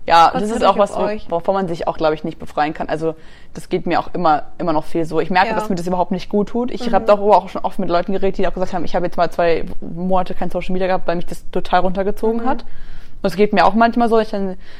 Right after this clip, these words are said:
Speaker 1: sehe von Freunden, Bekannten, gerade in der Modelindustrie, die haben alle Jobs und bei mir läuft's vielleicht gerade nicht.
Speaker 2: Mhm.
Speaker 1: Dann, ich, natürlich freue ich mich
Speaker 2: Ist halt
Speaker 1: total
Speaker 2: Pressure,
Speaker 1: so.
Speaker 2: ne?
Speaker 1: Ja, aber es ist Pressure, denke ich mir so, warum klappt's bei mir jetzt nicht? Also was ist da los?
Speaker 2: Ja.
Speaker 1: Bin ich da vielleicht doch nicht gut genug und dann kommt Zweifel? Und das
Speaker 2: Aber
Speaker 1: ist
Speaker 2: ich
Speaker 1: halt
Speaker 2: denk,
Speaker 1: schlecht so.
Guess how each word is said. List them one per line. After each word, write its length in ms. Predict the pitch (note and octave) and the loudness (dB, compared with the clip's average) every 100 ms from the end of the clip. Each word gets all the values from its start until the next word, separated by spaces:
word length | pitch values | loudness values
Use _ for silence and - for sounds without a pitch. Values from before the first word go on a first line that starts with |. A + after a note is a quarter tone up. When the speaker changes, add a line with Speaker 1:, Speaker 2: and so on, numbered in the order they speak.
| - | -10
Speaker 1:
sehe 520 | F#3+ G3 G3+ G3+ G3+ - | -4 2 4 4 4 0
von 360 | - G3 F#3+ | -4 -2 -2
Freunden, 480 | - - G3 G3+ G3+ | -2 2 2 2 0
Bekannten, 380 | F3+ - G3 G3 | -2 -4 -4 -6
gerade 340 | - - F#3 | -6 -2 -2
in 80 | G3 | 0
der 80 | F3+ | -2
Modelindustrie, 540 | F#3 F3+ F3+ - F#3+ | 0 0 -2 -4 -4
die 120 | F3+ | -4
haben 140 | F3 F3 | -6 -4
alle 160 | F#3 F#3+ | -4 0
Jobs 360 | F#3+ G3+ - | 2 2 0
und 80 | F#3 | -4
bei 80 | F3+ | -2
mir 120 | F#3+ | 0
läuft's 240 | G3 G3+ | 0 0
vielleicht 220 | - A3 - | -2 -2 0
gerade 240 | A3+ A#3 | 0 0
nicht. 240 | A#3+ C#4+ | 0 -2
Speaker 2:
Mhm. 360 | - A#3+ - - | -4 -6 -8 -6
Speaker 1:
Dann, 140 | F#3 - | -6 -4
ich, 100 | - | 0
natürlich 320 | F3+ E3+ G3 - | 0 2 0 2
freue 240 | - F#3+ | 4 4
ich 80 | G#3 | 2
mich 120 | G3 | 0
Speaker 2:
Ist 60 | - | 2
halt 100 | G#3 | 2
Speaker 1:
total 180 | F#3+ F#3+ A3 | 4 4 4
Speaker 2:
Pressure, 60 | A3 | 2
Speaker 1:
so. 100 | A#3+ | 0
Speaker 2:
ne? 120 | B3+ - | 0 2
Speaker 1:
Ja, 120 | F3 | 2
aber 40 | G3 | 2
es 60 | |
ist 140 | - - | 0 -2
Pressure, 220 | G3+ F#3+ | -4 -4
denke 140 | F3+ F#3 | -6 -6
ich 60 | |
mir 60 | E3+ | -2
so, 40 | |
warum 260 | F#3 G#3 F#3+ | -2 -2 -4
klappt's 240 | - G3+ - | -4 -4 -2
bei 80 | |
mir 100 | F#3+ G3+ | -2 -2
jetzt 200 | E3+ F3 | -2 -6
nicht? 180 | E3 | -6
Also 140 | F3 E3+ | -6 -4
was 140 | F3+ | -6
ist 120 | - | -4
da 60 | F3+ | -4
los? 320 | F3+ F3 - - | -2 -4 -6 -4
Speaker 2:
Ja. 80 | A#3 | 0
Speaker 1:
Bin 80 | G3+ | 0
ich 80 | |
da 80 | G3+ | 2
vielleicht 240 | G3 G3 G#3+ | 0 0 -2
doch 100 | G#3+ | 0
nicht 180 | G#3+ | 0
gut 160 | - G#3+ | 0 0
genug 200 | A#3+ B3+ | 2 2
und 60 | A3 | 0
dann 100 | - | 0
kommt 180 | G3 | -2
Zweifel? 420 | - F#3 G3 B3 D4 - - - - | 0 0 0 0 -2 -6 -10 -8 -6
Und 80 | F3+ | -2
das 20 | |
Speaker 2:
Aber 80 | A3 | -2
Speaker 1:
ist 40 | G#3+ | 2
Speaker 2:
ich 40 | |
Speaker 1:
halt 120 | A3 | 0
Speaker 2:
denk, 80 | D#4+ | 2
Speaker 1:
schlecht 280 | G#3 F3+ - | 2 2 2
so. 180 | F3 | 0